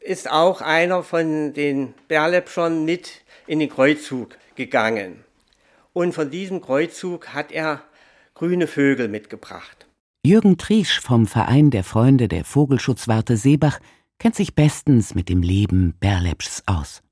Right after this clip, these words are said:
Speaker 1: Und als danach der Kaiser ihn besuchte und eines Frühs die Treppe runterkam und sah, wie sich der von Berlepsch sich mit grünen Vögeln beschäftigte,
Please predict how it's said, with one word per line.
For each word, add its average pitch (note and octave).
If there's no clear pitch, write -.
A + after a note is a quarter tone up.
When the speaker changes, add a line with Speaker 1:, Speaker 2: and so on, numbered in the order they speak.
Speaker 1:
Und D3
als E3
danach D3
der C#3+
Kaiser D#3+
ihn D#3
besuchte E3+
und C#3+
eines D3
Frühs E3
die B2+
Treppe D#3
runterkam E3+
und D3
sah, C3+
wie D#3
sich D3
der B2
von C3
Berlepsch D3
sich D3+
mit D3
grünen F3
Vögeln F3+
beschäftigte, D3